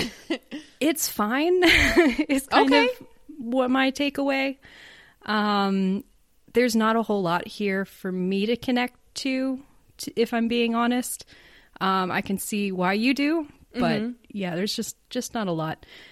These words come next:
Speaker 2: that I was really getting into. I do really like the ending. I like the note of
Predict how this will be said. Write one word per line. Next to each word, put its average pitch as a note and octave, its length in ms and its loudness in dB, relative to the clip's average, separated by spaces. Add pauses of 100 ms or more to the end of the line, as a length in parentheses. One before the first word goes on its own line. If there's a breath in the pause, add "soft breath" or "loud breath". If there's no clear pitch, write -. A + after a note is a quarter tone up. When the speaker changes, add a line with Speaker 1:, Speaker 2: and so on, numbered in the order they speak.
(300 loud breath)
Speaker 2:
that E3+ 100 -2
I E3+ 180 -2
was E3+ 220 -6
really E3+ 280 -4
getting E3 300 -4
into. E3+ 500 -4
I F3 80 -2
do G#3 260 -2
really G3 260 0
like F3+ 280 -4
the F3 160 -6
ending. F3 440 -2 (300)
I G3 120 -2
like G3 220 -4
the F#3+ 80 -4
note F3+ 340 -2
of F3 340 -6